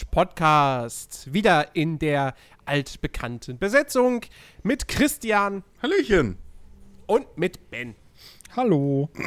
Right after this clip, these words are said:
Speaker 1: <clears throat> Heute haben wir ein, ein, ein fantastisches Thema, wie ich finde.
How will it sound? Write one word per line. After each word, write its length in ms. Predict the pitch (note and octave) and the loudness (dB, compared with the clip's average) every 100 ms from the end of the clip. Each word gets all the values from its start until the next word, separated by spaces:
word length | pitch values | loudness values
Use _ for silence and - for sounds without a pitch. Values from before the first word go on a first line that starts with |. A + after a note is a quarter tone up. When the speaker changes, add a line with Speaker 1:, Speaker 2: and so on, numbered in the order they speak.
| - - | -8 -4
Speaker 1:
<clears throat> 1500 | F#3 D#3 A2+ D#2+ - _ - - - - - - - _ - | -4 -2 -4 -8 -16 _ -20 -18 -20 -20 -20 -20 -20 _ 4
Heute 420 | C4 E4 C4 D3+ | 4 6 4 4
haben 320 | F3 G3 F3+ C#3+ | 4 2 0 -8
wir 340 | F3 D#3+ - | -2 -2 -2
ein, 300 | C3+ D3 D3 | -6 -6 -8
ein, 260 | C3 B2+ - | -8 -8 -10
ein 140 | B2 | -14
fantastisches 800 | - C3 - F#3 - B2 A#2 - | -12 -14 -10 -10 -10 -12 -12 -14
Thema, 380 | - A#2+ B2 A#2 | -14 -12 -12 -12
wie 100 | B2+ | -14
ich 140 | - | -14
finde. 400 | - A#2 C#3+ F3+ | -12 -10 -10 -14